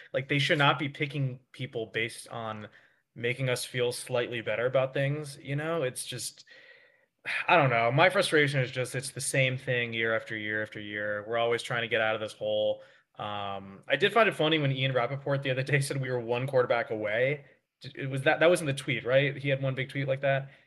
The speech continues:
I don't know if we're one tw-, one quarterback away. Like, it's, I mean, they're,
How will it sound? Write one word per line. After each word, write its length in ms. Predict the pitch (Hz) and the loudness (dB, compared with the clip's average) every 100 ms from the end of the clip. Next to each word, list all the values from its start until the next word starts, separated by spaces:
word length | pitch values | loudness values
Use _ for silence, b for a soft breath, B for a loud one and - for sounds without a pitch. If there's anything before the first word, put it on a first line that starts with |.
| B _ _ _ _ _ _ _ | B _ _ _ _ _ _ _
I 100 | 220 | 2
don't 140 | 320 392 | 4 4
know 120 | 392 | 4
if 80 | 311 | 6
we're 80 | |
one 180 | 208 202 | 6 4
tw-, 220 | - 170 | 2 -4
one 400 | 160 160 180 175 | -2 2 4 2
quarterback 480 | 143 175 160 143 139 | 0 4 6 6 4
away. 340 | 127 123 107 98 | 4 4 2 0
Like, 140 | 131 | -2
it's, 240 | 160 - - | -2 -8 -6
I 20 | |
mean, 220 | 160 165 156 | -2 2 6
they're, 320 | 170 135 | 6 6